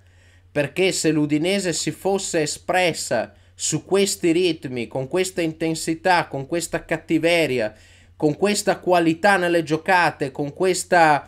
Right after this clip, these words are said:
con questo modo di stare in campo anche a livello tecnico,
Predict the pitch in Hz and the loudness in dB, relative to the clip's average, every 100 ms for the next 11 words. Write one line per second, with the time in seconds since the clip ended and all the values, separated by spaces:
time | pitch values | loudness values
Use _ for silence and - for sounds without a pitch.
0 | - - 151 185 202 - 165 208 233 175 | -14 -8 -4 -2 -2 0 0 2 4 4
1 | 151 143 143 - 165 156 143 175 165 151 | 2 0 -4 0 0 0 -2 0 0 0
2 | 147 160 156 143 139 156 160 135 - 180 | -2 -2 0 -2 2 2 2 0 0 2
3 | 156 135 127 - 120 131 - | 0 -2 -10 -4 -4 -4 -8